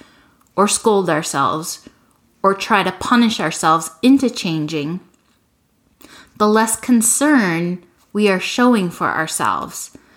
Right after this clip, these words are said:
And the less concern we show for ourselves, the less connected we are to ourselves.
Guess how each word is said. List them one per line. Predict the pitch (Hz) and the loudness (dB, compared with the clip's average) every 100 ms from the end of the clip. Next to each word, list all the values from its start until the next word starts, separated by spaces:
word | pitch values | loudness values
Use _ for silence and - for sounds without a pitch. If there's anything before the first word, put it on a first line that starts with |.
| _ _ _ | _ _ _
And | 208 208 | 2 2
the | |
less | 202 214 202 | 4 2 0
concern | - 226 208 - 294 294 190 185 196 - _ _ _ _ _ _ _ | -4 -2 0 4 4 6 4 0 -4 -10 _ _ _ _ _ _ _
we | - 196 | -4 -2
show | - 269 320 | 2 2 2
for | - 190 | 2 0
ourselves, | 160 170 165 135 143 175 - | 2 0 2 2 2 -2 -2
the | 196 | 0
less | 190 196 - | 2 0 -4
connected | - 202 208 247 - 185 170 | -6 0 0 0 -2 -4 -2
we | 180 175 | 0 0
are | 180 175 175 | 2 0 -2
to | - - 233 202 | -6 0 4 4
ourselves. | 170 - 123 87 - - - | 2 -2 0 0 0 -4 -6